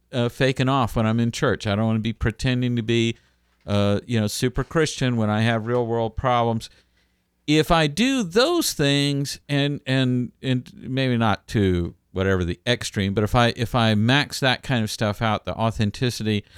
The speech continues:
the honesty, then I, I think I'm gonna get to a place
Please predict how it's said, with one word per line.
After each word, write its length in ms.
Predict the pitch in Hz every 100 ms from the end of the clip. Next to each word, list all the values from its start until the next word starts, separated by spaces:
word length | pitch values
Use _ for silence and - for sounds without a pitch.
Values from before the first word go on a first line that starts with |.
| - _
the 100 | -
honesty, 680 | 113 117 110 - 117 107 - _ _ _ _ _ _ -
then 260 | 120 170 175
I, 160 | 156 -
I 100 | 131
think 180 | 160
I'm 120 | 151 143
gonna 160 | 123
get 240 | 117 131 -
to 140 | 123
a 60 | 107
place 460 | 120 110 107 -